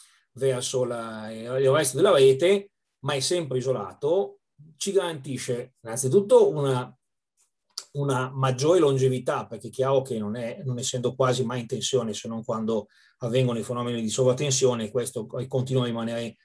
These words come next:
isolato e quindi dura di più. E secondariamente ha una tenuta, quindi per l'eventuale classico stacco del neutro, piuttosto che, eh, le, quelle che chiamiamo T O V, comunque tempo e ora a volta, quindi la,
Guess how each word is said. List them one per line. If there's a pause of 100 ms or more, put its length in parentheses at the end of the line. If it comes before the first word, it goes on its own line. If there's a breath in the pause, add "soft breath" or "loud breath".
(120)
isolato
e
quindi
dura
di
più. (300 soft breath)
E
secondariamente
ha
una
tenuta, (340)
quindi
per
l'eventuale
classico
stacco
del
neutro,
piuttosto
che, (400 soft breath)
eh,
le, (560 soft breath)
quelle
che
chiamiamo
T
O
V,
comunque
tempo
e
ora
a
volta, (100)
quindi
la,